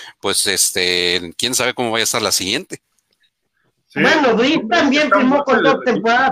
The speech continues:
Speaker 3: por los, con los Santos, ¿no?
Speaker 1: Ujú.
Speaker 2: Sí, también.
Speaker 3: Ento-, a-, ahora
Speaker 1: Y
Speaker 3: el
Speaker 1: fíjate que por
Speaker 3: chiste es
Speaker 1: ese
Speaker 3: como
Speaker 1: lado,
Speaker 3: que
Speaker 1: el otro, el, el, el otro Manning, eh, él sí, sí dijo, "¿Saben qué? Yo ya hasta aquí", y se retiró el año pasado, ¿no?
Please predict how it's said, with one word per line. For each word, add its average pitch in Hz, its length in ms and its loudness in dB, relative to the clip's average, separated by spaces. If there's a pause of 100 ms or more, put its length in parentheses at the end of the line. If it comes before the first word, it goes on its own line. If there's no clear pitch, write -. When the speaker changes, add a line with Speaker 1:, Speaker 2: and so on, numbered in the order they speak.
Speaker 3:
por 202 140 -2
los, 196 320 -2
con 196 180 0
los 190 160 2
Santos, 311 420 0
¿no? 240 300 -2 (1000)
Speaker 1:
Ujú. 131 340 -18 (560)
Speaker 2:
Sí, 165 160 0
también. 147 340 0
Speaker 3:
Ento-, 175 320 -2 (640)
a-, 196 340 2
ahora 254 220 4
Speaker 1:
Y 277 40 4
Speaker 3:
el 277 40 4
Speaker 1:
fíjate 220 260 0
que 131 100 0
por 123 100 0
Speaker 3:
chiste 139 60 0
es - 60 0
Speaker 1:
ese 180 100 2
Speaker 3:
como 160 120 2
Speaker 1:
lado, 160 180 2
Speaker 3:
que 165 60 4
Speaker 1:
el 143 120 -2
otro, 135 460 -2
el, 107 280 -10 (340)
el, 110 200 -6
el 110 160 -4
otro 143 240 -4
Manning, 151 500 -2
eh, 104 280 0
él 113 180 -2 (120)
sí, 135 200 0
sí 127 180 -2
dijo, 120 300 -4
"¿Saben 123 300 -2
qué? 143 200 -2
Yo 127 140 -4
ya 131 340 -2 (500)
hasta - 260 -4
aquí", 135 220 -4
y 131 320 -2
se - 140 -2
retiró 92 380 -4
el 120 80 -4
año 123 180 -6
pasado, 160 460 -2
¿no? 131 140 -8